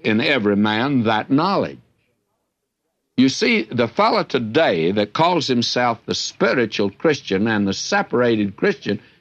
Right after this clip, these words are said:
is really the fellow that doesn't have the knowledge. Oh, he says, "You can't do that." May I say to you, "Well, what do you mean I can't do that?"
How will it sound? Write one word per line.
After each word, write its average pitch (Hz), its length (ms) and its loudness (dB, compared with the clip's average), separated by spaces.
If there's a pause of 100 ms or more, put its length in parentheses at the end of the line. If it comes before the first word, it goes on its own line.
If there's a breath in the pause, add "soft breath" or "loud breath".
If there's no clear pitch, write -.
(140 soft breath)
is 107 200 2
really 226 280 2
the 113 140 2
fellow 185 300 0
that 135 200 0
doesn't 156 320 0
have 170 240 0
the 170 100 2
knowledge. 180 480 -2 (960)
Oh, 143 160 4
he 202 60 4
says, 151 300 0
"You 127 60 0
can't 147 320 -2
do 170 200 2
that." 82 300 -6 (420)
May 110 200 2
I 107 120 0
say 123 300 0
to 135 240 2
you, 104 160 2 (480 soft breath)
"Well, 104 440 2 (240)
what 135 260 2
do 156 60 2
you 147 60 2
mean 226 220 0
I 135 140 0
can't 117 460 -2
do 120 200 4
that?" 90 440 -2